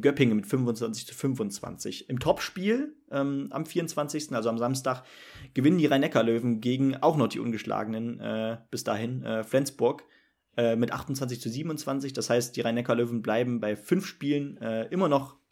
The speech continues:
ungeschlagen und bei fünf Siegen. Ebenso Magdeburg, neununddreißig zu fünfundzwanzig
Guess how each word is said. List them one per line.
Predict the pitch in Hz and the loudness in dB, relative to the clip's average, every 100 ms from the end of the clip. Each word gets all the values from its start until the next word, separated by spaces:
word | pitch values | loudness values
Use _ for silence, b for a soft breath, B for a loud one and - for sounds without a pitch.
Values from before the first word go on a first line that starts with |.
| _ | _
ungeschlagen | - 160 156 127 127 139 131 | -2 0 0 2 2 2 -2
und | 131 127 127 123 | -4 -6 -4 -4
bei | 123 | -2
fünf | 117 135 131 | -2 -4 -4
Siegen. | 135 135 123 135 B B B B | -4 -2 -4 -6 B B B B
Ebenso | 139 165 151 120 | 4 6 6 2
Magdeburg, | 107 120 123 120 120 - | 2 0 2 4 4 0
neununddreißig | 110 127 156 143 - - 156 131 127 | 4 6 8 6 4 4 4 4 0
zu | 127 | 0
fünfundzwanzig | 143 131 123 - 120 131 113 - | 0 2 0 0 -2 -2 -4 -8